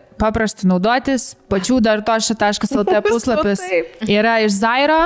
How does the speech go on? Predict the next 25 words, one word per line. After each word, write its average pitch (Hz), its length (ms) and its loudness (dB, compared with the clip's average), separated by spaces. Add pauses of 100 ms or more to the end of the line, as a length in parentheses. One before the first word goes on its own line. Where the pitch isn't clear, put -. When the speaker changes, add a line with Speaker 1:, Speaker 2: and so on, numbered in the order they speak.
(280)
Speaker 1:
Agnė 226 400 2
taip 220 180 0
pat 247 240 0
savo 240 380 0
versliuką 226 600 0
daro 226 360 0
su 220 240 0
Zairo, 254 540 2 (300)
taip - 180 -2
Speaker 2:
Taip. 208 120 -2
Speaker 1:
kad 240 280 -2 (300)
pačias 285 360 -2
naudojam. 220 540 2 (180)
Ir 269 240 -2
ką 311 160 0
mes 254 240 0
turim, 330 460 0
e, 226 560 0
turim 247 340 0
gerų 233 280 2
naujienų, 277 520 2 (120)
turim 277 320 0
savo 277 280 2
nuolaidos 247 480 2
kodą, 254 380 0